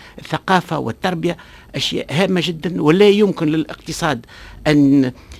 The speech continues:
يتطور ويزدهر في غياب ثقافة وتربية قوية. لكن كيف نجعل اليوم،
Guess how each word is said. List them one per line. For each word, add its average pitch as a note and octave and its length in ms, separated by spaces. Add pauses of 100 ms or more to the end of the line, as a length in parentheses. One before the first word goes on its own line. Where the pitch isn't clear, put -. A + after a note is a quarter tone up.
(140)
يتطور E3+ 840
ويزدهر D#3+ 640 (320)
في F3+ 240
غياب F3+ 680 (400)
ثقافة F3+ 720
وتربية D#3+ 1040 (200)
قوية. C3 240 (420)
لكن F#3+ 320 (160)
كيف A3+ 260
نجعل D3+ 440
اليوم، F#3 400